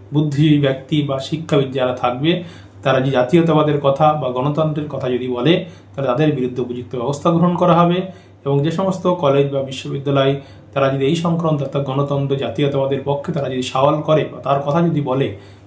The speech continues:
তাহলে কিন্তু তাদের বিরুদ্ধে উপযুক্ত ব্যবস্থা নেওয়া হবে। এক কথায় বলা যেতে পারে নেপোলিয়ন তার সেই, আহ,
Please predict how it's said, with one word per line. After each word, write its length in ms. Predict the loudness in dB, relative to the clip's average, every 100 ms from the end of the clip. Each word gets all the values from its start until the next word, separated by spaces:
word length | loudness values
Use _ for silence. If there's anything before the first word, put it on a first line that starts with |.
| -4
তাহলে 200 | -2 -2
কিন্তু 220 | -4 -4
তাদের 320 | -2 -2 -2
বিরুদ্ধে 300 | -2 -2 -2
উপযুক্ত 360 | -2 -4 -6 -8
ব্যবস্থা 360 | -8 -10 -12
নেওয়া 160 | -10 -10
হবে। 220 | -12 -14
এক 60 | -12
কথায় 240 | -6 -4 -4
বলা 180 | -4 -6
যেতে 200 | -4 0
পারে 320 | 2 2 0 -10 -20 -6
নেপোলিয়ন 460 | -2 4 4 4 2
তার 160 | -2 -6
সেই, 260 | -2 -2 -4 -12 -20 -6
আহ, 300 | -2 0 0